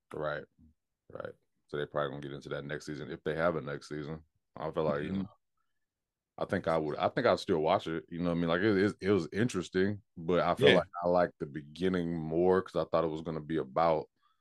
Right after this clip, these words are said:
Speaker 1: Cootie, you know what I mean? And
Speaker 2: Mm-hmm.
Speaker 1: him just surviving in this world. Like, they literally had a whole episode of him,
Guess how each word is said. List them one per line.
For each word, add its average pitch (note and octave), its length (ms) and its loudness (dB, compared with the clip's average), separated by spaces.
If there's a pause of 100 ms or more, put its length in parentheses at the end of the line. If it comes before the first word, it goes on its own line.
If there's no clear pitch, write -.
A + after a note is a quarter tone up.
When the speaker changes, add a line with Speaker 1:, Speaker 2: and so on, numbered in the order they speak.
(680)
Speaker 1:
Cootie, D#2 440 0 (260)
you E2 60 -8
know E2+ 80 -2
what E2 100 0
I E2 60 0
mean? E2 380 0
And C#2+ 140 -4
Speaker 2:
Mm-hmm. G2+ 120 6
Speaker 1:
him G#2 140 2 (100)
just D#2+ 160 -10
surviving E2 480 2
in D#2+ 80 -4
this D2 140 -8
world. D#2+ 300 2
Like, C#2+ 160 -4
they E2+ 100 0
literally E2+ 400 2
had E2+ 160 2
a D#2 40 -2
whole E2+ 220 0
episode D#2+ 500 -2
of D2+ 100 -6
him, D#2+ 520 -4